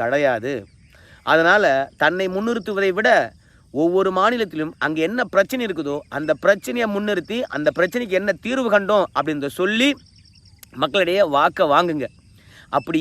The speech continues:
இல்லையா, பாஜகவுல அடுத்த கட்ட தலைவர்கள் யாரு, அவங்கள முன்னிறுத்தி, ஆ, நாடாளுமன்ற தேர்தலுக்கு அடுத்த கட்ட தலைவர் யாரு, சும்மா சட்டமன்றத்துக்கெல்லாம் கிடையாது, அவங்கள முன்னிறுத்தி தேர்தலை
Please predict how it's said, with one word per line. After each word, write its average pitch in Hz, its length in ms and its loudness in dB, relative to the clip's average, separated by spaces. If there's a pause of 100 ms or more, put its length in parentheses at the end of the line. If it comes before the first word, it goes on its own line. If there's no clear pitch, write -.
இல்லையா, 202 300 4 (460)
பாஜகவுல 202 640 4 (160)
அடுத்த 202 260 2
கட்ட 233 240 -2
தலைவர்கள் 170 480 0
யாரு, 120 180 -4 (640)
அவங்கள 233 300 2 (100)
முன்னிறுத்தி, 254 480 0 (580)
ஆ, - 20 0 (540)
நாடாளுமன்ற 254 600 2 (120)
தேர்தலுக்கு 233 460 0 (160)
அடுத்த 196 240 -2
கட்ட 233 260 -2
தலைவர் 190 300 -2
யாரு, 131 180 -2 (340)
சும்மா 175 220 -2 (200)
சட்டமன்றத்துக்கெல்லாம் 185 720 0
கிடையாது, 135 220 -6 (420)
அவங்கள 196 380 4
முன்னிறுத்தி 233 400 -4 (340)
தேர்தலை 202 340 0